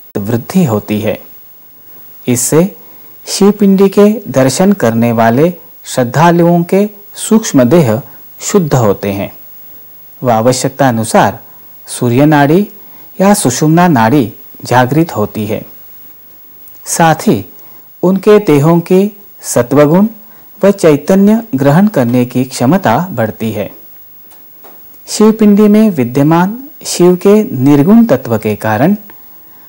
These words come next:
व प्रक्षेपित होने वाली शांति की तरंगों के कारण शिवपिंडी के निकट शीतलता अनुभव होती है व मन शांत होता है।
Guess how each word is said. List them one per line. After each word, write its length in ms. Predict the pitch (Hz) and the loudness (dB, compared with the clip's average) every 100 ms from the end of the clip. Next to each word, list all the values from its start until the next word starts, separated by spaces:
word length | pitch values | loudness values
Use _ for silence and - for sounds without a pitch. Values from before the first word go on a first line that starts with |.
| _ | _
व 240 | 202 226 135 - - - - | 0 2 2 -2 -16 -12 -4
प्रक्षेपित 640 | 156 - 214 202 226 226 | -4 0 0 2 2 0
होने 320 | - 147 156 | -2 0 2
वाली 420 | 160 165 156 190 196 - - | 4 2 2 -2 -4 -16 -12
शांति 480 | - 147 147 - 196 | -2 0 0 0 2
की 160 | 226 226 | 2 2
तरंगों 460 | 120 117 113 117 | 2 0 0 0
के 160 | 113 113 | 0 -2
कारण 400 | 110 113 175 135 98 - - - - - - - | 0 0 2 0 -2 -14 -20 -20 -20 -20 -20 -14
शिवपिंडी 640 | - 196 196 196 190 202 | 0 0 2 0 2 2
के 180 | 202 202 | 2 2
निकट 560 | 165 127 160 113 - - - _ - | 2 0 0 -2 -4 -20 -20 _ -16
शीतलता 580 | - 147 175 175 180 190 220 - | -8 -2 2 2 2 0 0 -4
अनुभव 380 | 127 135 160 175 | 0 2 2 0
होती 340 | 120 110 107 | 0 -6 -6
है 200 | 98 98 - - - - - - - - - - - - | -8 -10 -12 -20 -20 -20 -20 -20 -20 -20 -20 -20 -20 -4
व 160 | 123 120 | 0 4
मन 280 | 131 175 214 - - - | 4 4 2 -4 -20 -12
शांत 400 | - 139 151 151 | -2 0 2 0
होता 380 | 139 101 - 101 | 0 -2 -2 -4
है। 160 | 98 | -6